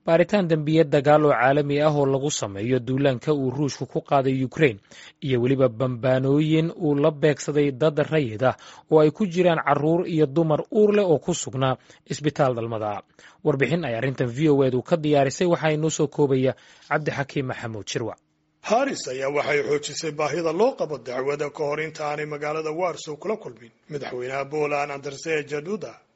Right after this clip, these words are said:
Speaker 2: si ay u muujiso taageerada Maraykanka ee xulafadooda nato ee ku sugan bariga Yurub.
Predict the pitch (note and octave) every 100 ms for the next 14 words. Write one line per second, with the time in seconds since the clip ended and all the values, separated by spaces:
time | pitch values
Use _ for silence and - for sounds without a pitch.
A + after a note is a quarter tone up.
0 | _ - C#3 C3 C#3+ C#3 C3+ - D#3+ D#3
1 | C#3 C#3 D3 D3+ D3 D3 G3+ G#3 C#3+ -
2 | C3 D3 C#3 - D#3 D3 D3 D3+ D3+ D3+
3 | D3+ D3 D3 G3+ D#3+ D3+ D3+ D3 D#3 D3
4 | D3+ G3 A#2+